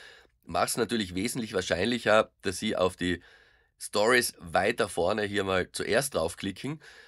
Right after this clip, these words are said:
Diese Reihenfolge wird in erster Linie determiniert durch Reaktionen. Der Unterschied ist ja die Reaktionen auf Stories. Wenn ich hier jetzt ein, ein Like klicke, ist das nicht öffentlich sichtbar, sondern das bekommt nur der Autor.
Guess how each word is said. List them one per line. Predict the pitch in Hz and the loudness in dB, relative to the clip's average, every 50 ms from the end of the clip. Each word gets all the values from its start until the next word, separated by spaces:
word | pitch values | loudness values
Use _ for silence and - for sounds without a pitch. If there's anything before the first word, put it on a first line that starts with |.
| - _ _ _ _ _ _ _ _ _ - | -20 _ _ _ _ _ _ _ _ _ -8
Diese | 143 135 139 95 | -4 -2 0 2
Reihenfolge | 98 98 113 131 135 - - 117 123 123 117 101 98 | 4 4 4 2 0 2 2 2 4 4 2 2 2
wird | 113 123 123 - | 0 0 -2 -2
in | - 107 | -4 -2
erster | 73 69 92 107 - - 107 104 | 0 0 0 0 0 0 0 0
Linie | 104 107 110 107 107 104 104 104 104 - - _ _ _ _ _ _ _ _ _ _ _ _ - - _ - 104 | 0 0 0 2 4 6 6 6 6 4 0 _ _ _ _ _ _ _ _ _ _ _ _ -20 -20 _ -6 -4
determiniert | 107 107 - 104 101 101 98 104 120 131 139 139 - - - | -2 0 0 -2 0 -2 -2 0 2 2 2 0 -4 -6 -2
durch | 120 110 107 - - | -2 -2 -2 -4 -6
Reaktionen. | 71 87 98 95 98 - - - 113 107 120 147 131 104 113 139 143 - - - | -4 -2 0 0 0 -2 -2 0 0 2 2 4 4 2 2 0 -2 -6 -6 -4
Der | 101 90 | -2 0
Unterschied | 127 151 151 143 131 - 139 123 120 | 0 0 0 -2 -2 -2 -2 -4 -4
ist | 123 117 - | -4 -4 -2
ja | 117 | -2
die | 101 101 | -2 0
Reaktionen | 95 95 98 95 - - - 101 104 131 139 120 92 | 0 0 0 0 -2 -2 0 0 2 2 2 2 2
auf | 90 90 | 0 0
Stories. | - - 76 76 85 98 110 113 - - | -2 -2 0 2 2 2 2 0 0 -2
Wenn | 101 101 | -4 -4
ich | 98 87 | -4 -6
hier | - - 120 123 117 | -4 -2 2 2 2
jetzt | 101 - - | 2 0 -2
ein, | 92 87 - - | -4 -4 -4 -4
ein | - 87 87 | -4 -2 2
Like | 85 85 92 120 - - | 4 4 4 4 2 -4
klicke, | - - 113 113 - - - | -8 -6 -6 -6 -6 -8 -12
ist | 82 - | -12 -10
das | - 92 | -8 -6
nicht | 95 92 90 - | -6 -8 -6 -6
öffentlich | - 95 107 - 131 110 110 - | -6 -6 -4 -4 -4 -6 -6 -6
sichtbar, | - 113 117 - - 104 104 | -8 -10 -8 -6 -6 -6 -4
sondern | - 95 90 85 | -4 -6 -6 -4
das | 85 87 - | -6 -8 -8
bekommt | - - - 90 95 92 - | -8 -6 -4 -4 -4 -4 -2
nur | 92 95 | -2 0
der | 87 - - 78 | 0 0 2 2
Autor. | 85 113 143 - - 80 104 147 | 2 2 2 2 2 2 2 2